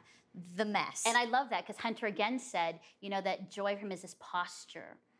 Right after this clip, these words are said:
Speaker 2: that it's actually what we believe about how Jesus has come and, and sort of, like, you know, worked out, you know, our past and present and future.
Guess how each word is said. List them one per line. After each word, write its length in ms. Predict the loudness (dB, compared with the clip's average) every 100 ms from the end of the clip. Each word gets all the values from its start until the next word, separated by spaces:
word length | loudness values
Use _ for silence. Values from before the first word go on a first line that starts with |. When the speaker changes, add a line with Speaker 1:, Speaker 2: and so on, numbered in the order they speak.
| _ _
Speaker 2:
that 140 | 0 0
it's 120 | 0
actually 520 | 0 0 -4 -8 -8
what 220 | -4 -4 -4
we 100 | -6
believe 720 | -6 -8 -6 -4 -4 -4 -4
about 480 | -2 0 0 -2 -8 -20 _
how 180 | -2 -2
Jesus 460 | -2 -8 -8 -8
has 180 | -10 -12
come 500 | -14 -4 2 4 4
and, 200 | 0 -2
and 240 | -2 -4 -6
sort 160 | -2 -2
of, 100 | 0
like, 200 | -2 -2 -16 -20 -8
you 120 | 0
know, 100 | 0
worked 420 | 0 2 0 2
out, 340 | 2 2 2 -4
you 120 | -6 0
know, 220 | 2 2
our 160 | 0
past 540 | -2 -2 2 2 0 -8
and 140 | -8
present 400 | -4 -6 -4 -8
and 100 | -10
future. 720 | -12 -18 -12 -12 -10 -10 -10